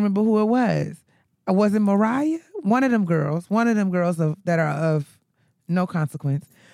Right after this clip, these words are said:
We're just going on and on. And, uh, you know, Cardi didn't like what she said. What did she do? She took her shoe off and hit that girl upside her head. Like, this is what,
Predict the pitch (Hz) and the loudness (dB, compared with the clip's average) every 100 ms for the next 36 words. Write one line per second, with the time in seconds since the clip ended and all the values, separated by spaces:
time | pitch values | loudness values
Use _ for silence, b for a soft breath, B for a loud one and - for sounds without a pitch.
0 | b 196 214 262 214 196 240 240 214 233 | b 0 2 2 2 2 2 2 2 2
1 | 240 226 214 208 214 - b b b _ | 2 2 2 0 -2 -6 b b b _
2 | 220 220 208 196 196 202 190 180 175 160 | -2 2 2 0 0 0 2 2 2 0
3 | 139 _ _ _ _ 233 262 226 214 233 | -4 _ _ _ _ 0 2 2 2 0
4 | - _ _ _ _ _ - 233 240 247 | -4 _ _ _ _ _ -2 2 2 2
5 | 240 233 226 226 233 - 240 - 269 247 | 0 0 0 0 -2 -2 -6 -2 0 0
6 | 165 165 202 208 214 226 196 226 269 - | -2 -2 0 2 0 -2 0 0 0 -2
7 | 196 175 190 190 190 226 220 214 226 - | -4 -2 -2 -2 -2 0 0 0 0 -2
8 | 156 156 240 - 208 214 190 196 202 175 | -4 -2 -4 -2 -2 0 0 2 0 -2
9 | 170 170 196 185 165 156 196 202 196 156 | -2 0 0 -2 -2 -4 -4 -4 -6 -2
10 | 175 165 | -2 -2